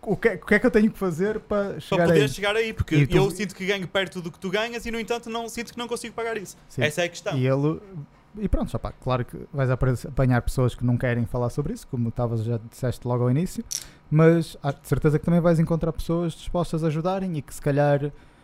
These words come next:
Speaker 1: também passaram pelo mesmo que tu e, entretanto, lá está, como eu, três anos depois perceberam,
Speaker 2: Yeah.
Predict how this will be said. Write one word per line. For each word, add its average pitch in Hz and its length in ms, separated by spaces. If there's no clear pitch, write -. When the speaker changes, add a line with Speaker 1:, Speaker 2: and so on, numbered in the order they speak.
Speaker 1:
também 156 300
passaram 165 360
pelo 156 160
mesmo 156 200
que - 100
tu 170 220
e, 156 100
entretanto, 147 460
lá 147 100
está, 135 160
como 139 300
eu, 135 240
três 143 200
anos 143 220
depois 135 500
perceberam, 131 520
Speaker 2:
Yeah. 123 200